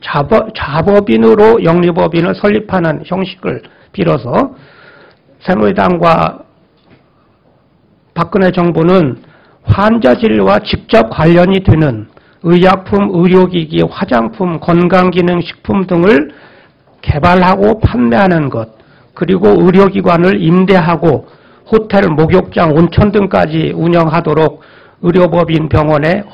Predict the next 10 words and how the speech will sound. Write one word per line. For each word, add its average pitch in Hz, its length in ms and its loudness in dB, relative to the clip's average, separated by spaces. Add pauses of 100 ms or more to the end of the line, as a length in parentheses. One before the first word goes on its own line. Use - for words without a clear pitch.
허용하려고 180 560 0
합니다. 170 400 -2 (680)
이는 196 280 2
병원으로서의 196 840 2
절제를 185 560 0
완전히 190 500 4
저버린 185 500 2
상업행위를 196 640 0
종용하는 180 520 2
것이며 156 640 0